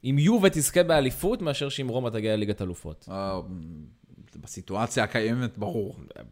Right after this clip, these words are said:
Speaker 1: זה, כן, אבל, אה, אתה יודע, בסוף, אה, לרומא יש יותר תחרות, בוא נגיד, מאשר ליובה. יובה יש
Speaker 2: ב-,
Speaker 1: קבוצה אחת.
Speaker 2: בענק.
Speaker 1: אבל אני עדיין אהיה יותר מופתע. אה, פאולו דיבלה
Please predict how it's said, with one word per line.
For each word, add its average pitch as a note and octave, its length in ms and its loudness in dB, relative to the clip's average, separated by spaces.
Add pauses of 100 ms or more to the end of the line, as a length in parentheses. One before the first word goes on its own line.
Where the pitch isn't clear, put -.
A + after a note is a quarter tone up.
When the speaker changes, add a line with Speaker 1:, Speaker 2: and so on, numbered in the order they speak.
(180)
Speaker 1:
זה, F#2 360 -6 (260)
כן, - 160 0 (320)
אבל, G#2+ 320 0
אה, G#2+ 200 6
אתה G#2+ 120 0
יודע, E3 200 0 (120)
בסוף, A#2+ 360 -6
אה, C#3+ 40 -2 (260)
לרומא C#3 320 6
יש E3+ 120 2
יותר F3 180 4
תחרות, A#2 420 2
בוא G#2+ 120 0
נגיד, G#2+ 240 0
מאשר G#2+ 280 0
ליובה. G2 340 0
יובה A2 200 -4
יש A2+ 60 0
Speaker 2:
ב-, G#2+ 40 2
Speaker 1:
קבוצה A2 160 0
אחת. C3+ 140 6
Speaker 2:
בענק. A2 220 0 (580)
Speaker 1:
אבל F#2+ 180 -2
אני A#2 160 0
עדיין C3 180 2
אהיה C3 80 2
יותר B2+ 200 0
מופתע. G#2+ 260 -8 (1120)
אה, C3 600 2 (300)
פאולו G3 260 10
דיבלה E3 460 10